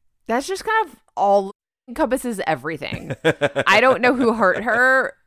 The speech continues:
Speaker 1: And, uh, you know, we don't get into that, but, like, you came back, so
Speaker 2: She seems young enough.
Speaker 1: You can
Speaker 2: Four
Speaker 1: shake,
Speaker 2: years on there.
Speaker 1: shake it off.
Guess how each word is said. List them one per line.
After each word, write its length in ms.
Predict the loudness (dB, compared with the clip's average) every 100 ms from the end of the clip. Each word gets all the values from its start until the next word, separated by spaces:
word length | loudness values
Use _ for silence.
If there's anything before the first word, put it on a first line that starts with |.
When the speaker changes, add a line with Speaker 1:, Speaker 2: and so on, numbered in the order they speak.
| _
Speaker 1:
And, 280 | -4 -4 -2
uh, 60 | -4
you 180 | -2 -2
know, 100 | -2
we 80 | -2
don't 120 | -2
get 140 | -2
into 280 | -2 -4 -4
that, 420 | 2 4 2 0 -6
but, 200 | -6 -4
like, 480 | -4 -4 -10 -18 -20 _ _ _ _ _
you 80 | -8
came 220 | -4 -2
back, 540 | 0 0 0 -2 -6 -14
so 540 | -4 -2 -2 -4 -4 -6
Speaker 2:
She 120 | -6
seems 340 | -8 -8 -4
young 260 | 2 2 2
enough. 500 | -2 0 -2 -4 -12 _ _ _ -20 -8
Speaker 1:
You 180 | 0 2
can 180 | 4 4
Speaker 2:
Four 220 | 4 4
Speaker 1:
shake, 100 | 0
Speaker 2:
years 440 | 4 6 6 4
on 180 | 2 2
there. 120 | 2
Speaker 1:
shake 180 | -2 0
it 80 | 2
off. 400 | 4 4 2 -2